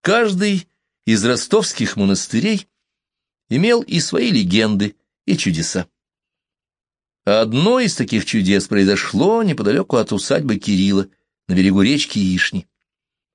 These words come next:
Известный своим благочестием ростовский монах Авраамий тщетно пытался сокрушить идола языческого бога Велеса,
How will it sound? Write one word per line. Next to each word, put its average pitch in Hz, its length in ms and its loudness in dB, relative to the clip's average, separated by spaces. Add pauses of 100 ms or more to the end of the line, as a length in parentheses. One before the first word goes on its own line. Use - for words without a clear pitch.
(140)
Известный 135 720 0
своим 139 360 2
благочестием 135 1000 0 (520)
ростовский 131 720 0
монах 131 340 0
Авраамий 123 680 2 (340)
тщетно 202 680 0
пытался 190 480 -2
сокрушить 175 680 -4
идола 117 680 0
языческого 98 760 0
бога 92 260 2
Велеса, 139 680 0